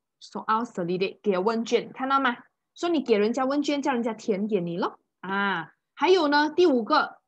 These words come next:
怎样收集资料啊？就是找图书馆。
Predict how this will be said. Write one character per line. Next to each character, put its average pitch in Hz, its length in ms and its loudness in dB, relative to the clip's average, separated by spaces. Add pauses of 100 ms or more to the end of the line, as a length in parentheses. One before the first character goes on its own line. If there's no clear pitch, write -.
(220)
怎 220 100 -4
样 262 120 -2
收 254 160 2
集 233 160 -2
资 226 160 -2
料 247 180 0
啊？ 214 160 0
就 254 160 -4
是 262 140 -4
找 175 240 -6
图 196 180 -4
书 196 140 -6
馆。 - 180 -14